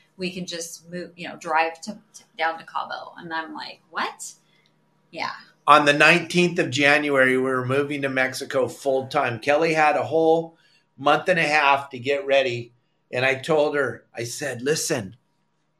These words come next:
Speaker 2: we're not paying for storage. So whatever we have," and I'm not, I'm not an,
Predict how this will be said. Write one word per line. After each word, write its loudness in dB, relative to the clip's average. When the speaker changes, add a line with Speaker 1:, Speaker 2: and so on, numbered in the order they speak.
Speaker 2:
we're -2
not 6
paying 0
for -6
storage. -4
So -2
whatever 2
we 2
have," 0
and 0
I'm 0
not, -2
I'm -12
not -2
an, -6